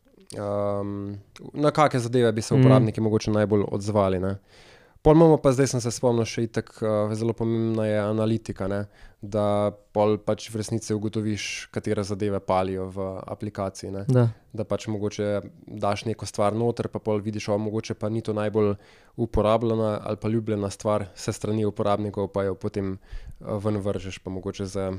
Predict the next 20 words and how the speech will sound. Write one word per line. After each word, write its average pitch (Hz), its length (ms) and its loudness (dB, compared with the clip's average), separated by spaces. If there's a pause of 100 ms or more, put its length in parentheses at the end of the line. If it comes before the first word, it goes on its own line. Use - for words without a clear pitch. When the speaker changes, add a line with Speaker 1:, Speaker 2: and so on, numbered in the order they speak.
(140)
Speaker 1:
eno 95 200 -4
drugo 95 240 -6
stvarjo 98 460 -8 (120)
nadomestiš. 98 640 -8 (120)
Speaker 2:
Nadomestiš, 117 500 -6
da. 110 140 -8 (440)
Ehm, 123 280 2 (540)
torej, 127 260 2 (240)
petdeset 131 420 -4
ljudi 127 160 -4
na 127 80 2
enem 127 220 0
projektu, 123 640 4 (540)
če - 140 -8
si - 140 -12
to 135 100 -2
predstavljaš 127 520 0
kot 127 160 -2
neko 127 180 0
firmo 131 520 2